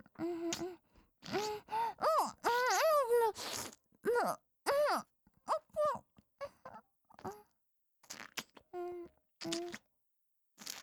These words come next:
ザーメンいっぱい出た。ビュルビュルっ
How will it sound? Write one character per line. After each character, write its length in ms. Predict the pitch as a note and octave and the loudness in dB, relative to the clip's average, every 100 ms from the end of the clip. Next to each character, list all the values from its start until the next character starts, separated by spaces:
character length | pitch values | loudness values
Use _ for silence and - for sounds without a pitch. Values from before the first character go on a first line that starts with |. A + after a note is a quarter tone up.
| - - - _ _ _ _ _ _ _ _ _ _ _ - - - - - - - - - - - _ _ _ _ _ _ _ _ _ _ _ _ _ _ _ _ _ _ _ _ _ _ - | -16 -18 -18 _ _ _ _ _ _ _ _ _ _ _ -8 -8 -8 -8 -8 -6 -6 -6 -8 -10 -14 _ _ _ _ _ _ _ _ _ _ _ _ _ _ _ _ _ _ _ _ _ _ -10
ザ 160 | - | -2
ー 180 | D4+ D#4 | 2 4
メ 120 | C#4 C4 | 4 2
ン 320 | B3 C#4+ C#4+ | 0 0 -2
い 40 | C#4+ | -4
っ 20 | - | -8
ぱ 60 | - D4+ | -6 -6
い 20 | - - - - - - _ _ _ _ _ _ _ _ _ _ _ _ _ - | -6 -12 -14 -14 -12 -14 _ _ _ _ _ _ _ _ _ _ _ _ _ -16
出 280 | - D4 D4 | -2 -2 -2
た。 180 | - A#3+ A#3+ - - _ _ _ _ _ _ _ _ _ _ _ _ _ _ _ _ _ _ | -2 -4 -4 -8 -12 _ _ _ _ _ _ _ _ _ _ _ _ _ _ _ _ _ _
ビ 220 | C4+ B3+ B3+ | 0 2 4
ュ 20 | |
ル 140 | C4 | 2
ビ 160 | C4 | 0
ュ 40 | |
ル 60 | |
っ 20 | C#4+ | -6